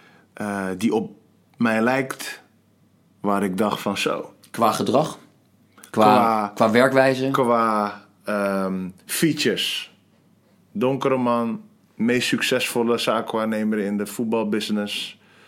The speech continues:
Speaker 1: Ehm, alle gekleurde voetballers van het Nederlands elftal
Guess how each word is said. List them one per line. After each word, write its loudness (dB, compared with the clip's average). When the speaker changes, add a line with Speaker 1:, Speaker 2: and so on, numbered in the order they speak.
Speaker 1:
Ehm, -8
alle 2
gekleurde 2
voetballers 0
van 2
het 0
Nederlands 2
elftal 0